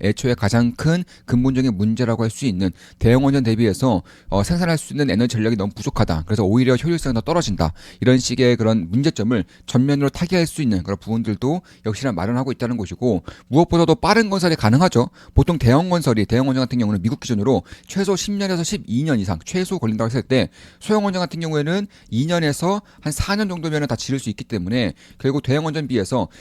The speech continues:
이미 에이아이 혁신에 대해서는 가장 중요한 게 속도가 되고 있어요. 속도. 자, 생각을 한번 해볼게요. 예를 들어서 제미나이가 지금부터 약 일 년, 내년까지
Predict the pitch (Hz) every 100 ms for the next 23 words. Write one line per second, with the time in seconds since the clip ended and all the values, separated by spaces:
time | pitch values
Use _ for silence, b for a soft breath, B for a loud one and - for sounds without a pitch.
0 | b 143 190 196 175 120 165 170 165 170
1 | - 190 170 156 147 139 127 117 139 139
2 | - 131 139 107 139 104 B B B 254
3 | - - 226 202 120 107 101 98 196 -
4 | 104 80 B B - 123 190 175 156 165
5 | 202 196 120 123 110 151 139 107 - 85
6 | B B B - 180 202 185 180 - 143
7 | 165 156 - 156 - 120 - 190 165 85
8 | - 123 156 143 123 - 180